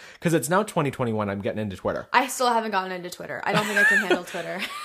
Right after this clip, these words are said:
Speaker 1: I love Twitter, but like I said, let's talk about Roni. Real Housewives of New York,
Speaker 2: Mm-hmm.
Speaker 1: season thirteen trailer.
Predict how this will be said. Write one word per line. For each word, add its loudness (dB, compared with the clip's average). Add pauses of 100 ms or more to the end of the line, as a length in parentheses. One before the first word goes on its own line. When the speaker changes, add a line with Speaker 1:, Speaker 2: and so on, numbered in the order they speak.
(100)
Speaker 1:
I 8
love 6
Twitter, 2
but 2
like 4
I 4
said, 2
let's 0
talk 0
about 4
Roni. 2 (260)
Real 6
Housewives 4
of -4
New -2
York, -4 (200)
Speaker 2:
Mm-hmm. -10
Speaker 1:
season 4
thirteen 2
trailer. -2